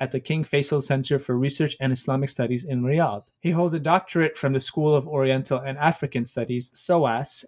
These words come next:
at the University of London, and master's degrees from the University of Vienna. He is the author of four books published by I B Tauris: Islam, Science Fiction, and Extraterrestrial Life, which we will be discussing today,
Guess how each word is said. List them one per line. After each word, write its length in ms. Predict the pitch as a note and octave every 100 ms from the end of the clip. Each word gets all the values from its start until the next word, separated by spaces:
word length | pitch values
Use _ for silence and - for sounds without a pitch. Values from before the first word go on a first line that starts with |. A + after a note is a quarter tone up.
| -
at 120 | C3+
the 80 | C3+
University 500 | C3 B2 A#2+ - A#2+
of 120 | A2
London, 440 | E3+ F#3+ C3 E3 - _ _ _
and 180 | C#3+ C#3+
master's 420 | F3+ G3+ - D3+
degrees 400 | D3 C#3 C#3 D3
from 140 | - B2+
the 60 |
University 580 | C3 C3+ B2+ B2 A#2+ C3
of 180 | B2+ B2
Vienna. 520 | E3 B2 B2 B2 A2+ F#2 _ _ _ _ _ _ _ - - _ _ _ -
He 140 | D3+
is 100 | C#3+
the 160 | C3+ -
author 400 | D3+ F#3+ F3 E3+
of 220 | C#3+ - -
four 500 | - - G3 G#3 F3+
books 560 | C3+ D3 - - - - _
published 480 | - D3+ C#3+ C#3 -
by 160 | C3+ C3+
I 180 | C3+ C#3
B 140 | C3
Tauris: 600 | B2+ A#2+ A2 - - - - _ _ _ _ _ _ _ _ _
Islam, 640 | - - D#3+ D#3+ E3+ F3 -
Science 380 | - D#3 D3 C#3+
Fiction, 400 | D#3 - D#3 D3 -
and 160 | C#3 C3+
Extraterrestrial 920 | C3 - C3+ C3+ B2 - C3+ A#2 A#2
Life, 460 | C3+ A3+ - _ _ _ _ _ _ -
which 220 | B2+ -
we 120 | B2+
will 120 | B2
be 100 | A#2
discussing 520 | A#2 B2+ - A#2+ A#2+ A2+
today, 320 | A2 B2